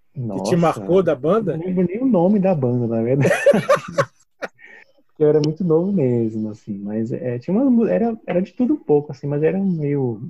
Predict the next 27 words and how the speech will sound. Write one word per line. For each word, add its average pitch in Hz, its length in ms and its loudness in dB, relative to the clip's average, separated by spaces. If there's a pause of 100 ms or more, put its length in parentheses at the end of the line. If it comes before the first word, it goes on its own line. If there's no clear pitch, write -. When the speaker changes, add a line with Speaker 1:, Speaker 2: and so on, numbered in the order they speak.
Speaker 2:
um 131 60 -6
rock, 113 520 0
assim, 110 300 -6
uma 113 160 -4
coisa 117 200 -6
meio 107 320 -4 (300)
pop, 107 320 -2
assim, - 240 -20
pop - 180 -14
rock, 110 140 -4
Speaker 1:
Sei. 123 240 -2
Speaker 2:
pop 120 320 -4
rock, 107 400 0
uma 110 140 -14
coisa 113 200 -8
desse, - 200 -16 (100)
desse 127 200 -10
estilo, 117 340 -4
assim. - 200 -14 (200)
Speaker 1:
Ah. 131 720 -12 (280)
E 156 100 2
aí 180 180 6
você 214 300 4
aprendeu 202 540 4
a 202 40 -2
tocar 208 260 2
violão, 196 520 2